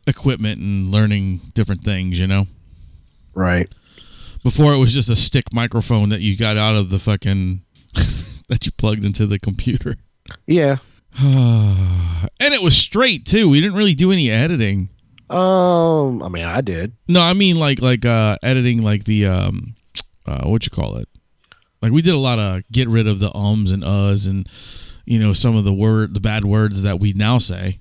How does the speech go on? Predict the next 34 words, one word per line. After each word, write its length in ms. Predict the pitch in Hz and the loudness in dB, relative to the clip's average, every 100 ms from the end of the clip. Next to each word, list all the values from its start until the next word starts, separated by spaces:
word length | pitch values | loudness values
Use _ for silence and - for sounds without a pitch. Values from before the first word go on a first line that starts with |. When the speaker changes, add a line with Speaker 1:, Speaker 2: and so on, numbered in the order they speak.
| - | -4
Speaker 1:
We 140 | 107 | 0
don't 180 | 104 98 | 2 2
give 140 | 95 90 | 0 -2
a 60 | |
fuck 260 | - 95 - | -2 -2 -2
anymore. 460 | 90 95 95 90 | -2 0 0 0
But, 260 | 95 92 98 | -2 -4 -2
you 100 | 101 | -2
know, 100 | 90 | -2
before 340 | 92 - 107 | -2 0 0
we 120 | 95 95 | 0 -2
kinda 300 | 104 98 - | -2 -2 -2
edited 320 | 110 98 95 | -4 -4 -4
a 60 | 98 | -4
lot 180 | 101 90 | -2 -4
of 80 | 92 | -4
things 260 | 98 92 | -4 -4
like 200 | 92 98 | -4 -4
that 200 | 92 95 | -2 0
out. 220 | 90 92 - - - - - - - - - - _ _ | 0 -2 -6 -16 -16 -16 -14 -14 -14 -16 -18 -20 _ _
But, 100 | 127 123 | 0 0
I 80 | |
mean, 140 | 120 117 | 0 -2
it 40 | 120 | -2
was, 120 | 107 | -2
like, 100 | 101 | 0
a 60 | 98 | 0
long, 720 | 98 107 107 107 101 92 82 - - - _ - 269 - _ _ - _ _ - | 4 6 6 4 2 -2 -6 -12 -18 -20 _ -20 -20 -20 _ _ -20 _ _ -2
tedious 680 | 131 117 110 95 - - - _ - - | 2 4 2 0 -2 -4 -10 _ -18 -6
edit 300 | 110 98 - - - _ _ _ - | -4 -4 -8 -14 -20 _ _ _ -6
when 180 | 110 107 | -2 0
we 120 | 104 | 0
did 220 | 95 101 | 0 -2
edit. 300 | 85 78 - | -4 -6 -10